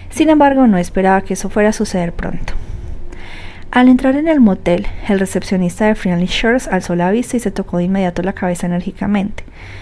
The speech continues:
"No se pararon", anunció, "pero pasaron por aquí delante muy despacio". "Es agradable saber que hay gente pendiente de ti",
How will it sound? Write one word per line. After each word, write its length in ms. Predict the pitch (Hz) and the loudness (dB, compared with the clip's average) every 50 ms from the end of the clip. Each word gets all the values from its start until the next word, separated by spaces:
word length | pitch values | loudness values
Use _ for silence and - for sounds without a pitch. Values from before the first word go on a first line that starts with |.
| - - - - - - - - - - - - - - | -16 -18 -18 -18 -18 -20 -20 -20 -20 -20 -20 -20 -6 0
"No 320 | 202 202 202 208 208 208 | 2 4 6 6 6 4
se 140 | - 254 240 | 2 0 0
pararon", 480 | - 226 185 185 175 175 175 170 185 - | 0 2 2 2 2 0 -2 -4 -4 -4
anunció, 460 | 175 170 170 170 170 - - 180 165 175 - - - - - | -2 -2 -2 -2 -2 -2 -2 -4 -4 -4 -6 -8 -8 -4 -2
"pero 160 | - 185 185 - | 0 0 0 0
pasaron 380 | 190 185 - 190 175 175 185 | -2 -2 -2 -2 -2 -2 0
por 120 | - 214 208 | 0 0 0
aquí 220 | 190 - - 180 | 0 -2 -2 -2
delante 380 | 180 175 180 185 185 180 202 185 | 0 0 0 0 0 0 0 0
muy 280 | 185 180 180 180 180 | 0 0 0 -2 -2
despacio". 600 | 180 196 180 - - - - - - - - - - - - - - - - | -4 -6 -8 -8 -8 -8 -8 -8 -8 -10 -12 -12 -14 -14 -16 -18 -12 -4 -2
"Es 180 | 214 208 - | 0 0 0
agradable 440 | 226 233 247 240 214 190 180 180 196 | 0 2 2 2 2 2 2 0 0
saber 340 | - - 202 196 208 220 233 | 0 0 2 2 2 2 0
que 140 | - - 180 | 0 -2 -2
hay 40 | |
gente 340 | 175 - 226 233 233 226 240 | 0 2 4 4 4 4 2
pendiente 480 | 233 - 190 185 175 160 170 175 - 190 | 0 0 2 2 2 2 0 -2 0 2
de 140 | 180 170 165 | 2 2 2
ti", 220 | - 226 214 - | 0 -4 -4 -4